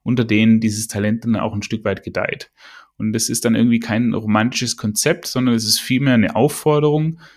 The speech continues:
f-, diese Förderstrukturen, die wir in ganz Deutschland haben, und ich beziehe das ja nicht nur jetzt auf die D-F-B-Stützpunkte, nicht isoliert, sondern immer im Kontext, wenn möglich, äh,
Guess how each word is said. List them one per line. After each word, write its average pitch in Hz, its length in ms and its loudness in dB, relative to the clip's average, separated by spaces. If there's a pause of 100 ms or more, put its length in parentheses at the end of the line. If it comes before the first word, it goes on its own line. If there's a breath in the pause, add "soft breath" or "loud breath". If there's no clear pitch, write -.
(140 loud breath)
f-, - 240 -20
diese 104 220 -2
Förderstrukturen, 139 1040 0
die 117 140 2
wir 107 100 2
in 101 80 0
ganz 101 300 -2
Deutschland 139 420 0
haben, 135 320 0
und 117 60 2
ich 117 100 -2
beziehe 113 300 -4
das 117 120 -6
ja - 80 -4
nicht 117 220 0
nur 127 140 4
jetzt 107 160 0
auf - 120 -6
die 98 160 -6
D-F-B-Stützpunkte, 117 1080 -2 (380 loud breath)
nicht 113 240 -4
isoliert, 117 580 2
sondern 120 460 2 (100)
immer 156 380 2
im 127 100 2
Kontext, - 720 -2 (600)
wenn 110 120 -6
möglich, 110 560 -4
äh, 107 360 -4